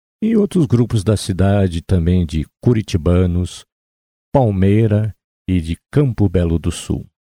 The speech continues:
Essa feira, então, importante feira, tem como objetivo buscar espaços de comercialização permanente de, por exemplo, de doces, de frutas,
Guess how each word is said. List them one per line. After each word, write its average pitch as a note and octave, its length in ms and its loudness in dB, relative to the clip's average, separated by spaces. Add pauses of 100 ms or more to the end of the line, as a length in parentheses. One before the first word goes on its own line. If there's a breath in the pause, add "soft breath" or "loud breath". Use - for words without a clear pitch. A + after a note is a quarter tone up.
(260)
Essa A3+ 260 2
feira, C3+ 400 2
então, G2+ 380 2
importante F2 520 -2
feira, A#2 300 0
tem A#2 200 0
como F2+ 220 -2
objetivo A2+ 840 0 (600)
buscar D3 380 -2
espaços G2+ 760 -2
de - 140 -4 (100)
comercialização G2+ 1040 0 (160)
permanente G2 920 -2 (640)
de, F2+ 320 0
por - 200 -4
exemplo, B2 540 2
de D#2 160 -2
doces, G#2 1000 0 (400)
de D#2+ 120 -2
frutas, G#2+ 840 0